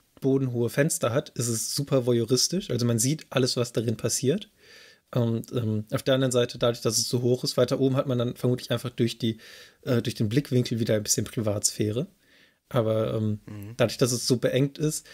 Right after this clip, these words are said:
Speaker 1: kann man auch nicht aneinander vorbei, ohne sich nicht sehr nah zu kommen. Also, äh, etwas über sechzig Zentimeter Raumtiefe, das, äh,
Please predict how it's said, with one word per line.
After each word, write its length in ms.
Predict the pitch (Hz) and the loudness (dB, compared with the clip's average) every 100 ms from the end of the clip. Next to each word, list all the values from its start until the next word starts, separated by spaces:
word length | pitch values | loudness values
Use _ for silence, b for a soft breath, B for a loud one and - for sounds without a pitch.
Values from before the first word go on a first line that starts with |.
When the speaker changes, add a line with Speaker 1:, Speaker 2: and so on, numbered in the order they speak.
| B - | B -4
Speaker 1:
kann 160 | 143 | 0
man 160 | 131 131 | 0 2
auch 220 | 123 - | -2 0
nicht 320 | 139 143 - | 0 0 0
aneinander 400 | 135 123 123 127 | 0 2 2 2
vorbei, 420 | 127 120 120 127 | 0 -2 2 2
ohne 260 | - 127 131 | 2 0 2
sich 280 | 120 123 - | 2 -2 0
nicht 240 | 120 - b | -2 -2 b
sehr 300 | - 110 123 | -6 0 2
nah 220 | 123 135 180 | 2 0 -2
zu 160 | - | -8
kommen. 240 | - 131 131 | -6 -6 -4
Also, 180 | 123 110 B B B - | -4 -4 B B B -4
äh, 80 | 117 | -2
etwas 360 | 113 117 127 | 0 0 0
über 140 | - 117 | 2 2
sechzig 400 | 131 - 143 - | 0 0 -2 0
Zentimeter 480 | 135 123 120 123 127 | 0 2 0 0 2
Raumtiefe, 640 | 120 135 139 - 151 143 | 2 0 0 0 0 0
das, 280 | 120 117 - | 0 0 0
äh, 200 | 120 | 0